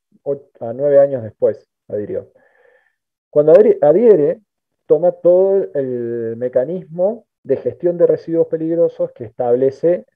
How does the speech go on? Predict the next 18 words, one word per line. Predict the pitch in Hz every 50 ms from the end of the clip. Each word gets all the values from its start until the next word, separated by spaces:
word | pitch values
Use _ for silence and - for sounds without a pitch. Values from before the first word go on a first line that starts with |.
| _ _ _ _
esa | - 135 127 - 135 123
ley | 120 123 127 139 139 151 160 202 _ _ _ _ _ _ _
veinticuatro | - 123 117 113 123 117 - 127 120 123 117
cero | - - 120 117
cincuenta | 110 - 110 98 98 101 -
y | 95
uno. | 92 90 113
Hay | 156 202
otras | 240 233 220 190 -
provincias | - 202 208 214 214 208 208 - 214 220 220 220 _ _ _ _ _ _ _ _ _ _
que | - 135
dijeron, | 135 135 - 175 160 151 156 160
"No, | 151 131
vamos | 123 139 147 143
a | -
hacer | - 160
las | 156 143 -
propias", | - 214 196 - 160 160 170 - -